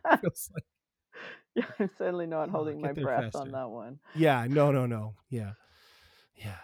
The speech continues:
Speaker 1: they have too much money to make, and, uh, they can't risk losing any of that money by
Speaker 2: <laughs>
Speaker 1: upsetting the wrong people, you know?
Speaker 2: Ah,
Speaker 1: <sighs>
Speaker 2: yes.
Speaker 1: It's frustrating. <sighs> Ah, Disney. Sorry, that was a, yeah, that was an aside there, folks,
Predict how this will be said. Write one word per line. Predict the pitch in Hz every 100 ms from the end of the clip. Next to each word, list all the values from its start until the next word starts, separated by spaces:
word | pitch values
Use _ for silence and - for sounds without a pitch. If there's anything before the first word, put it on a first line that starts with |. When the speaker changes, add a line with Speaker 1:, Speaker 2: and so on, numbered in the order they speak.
| -
Speaker 1:
they | 147
have | 143 175
too | -
much | 190 175 -
money | 165 135
to | 123
make, | 107 101 - -
and, | 135 123 143
uh, | 113 113 302
they |
can't | - - 175 190
risk | 151 -
losing | 160 208 160 143
any | 156 220
of | 202 139
that | 127 143
money | 156 123 110 - -
by | 135 131 - - - 359
Speaker 2:
<laughs> | - 302 -
Speaker 1:
upsetting | 285 156 - 175 165
the | 156
wrong | 147 139 139
people, | 143 123 110 107
you | 117
know? | 113 113 - - _ _ _ -
Speaker 2:
Ah, | - 143 139
Speaker 1:
<sighs> |
Speaker 2:
yes. | 131 135 135 131 -
Speaker 1:
It's | -
frustrating. | 123 - 120 107 107 147
<sighs> | _ _ _ _ _ _ _ -
Ah, | 165 135 - -
Disney. | - 90 - - - - _ _ -
Sorry, | 131 117 117
that | 156
was | 156
a, | 127 113 - -
yeah, | 139 113
that | 147 147
was | 135
an | 123
aside | - 165 156 147
there, | 151 160
folks, | 165 180 208 - -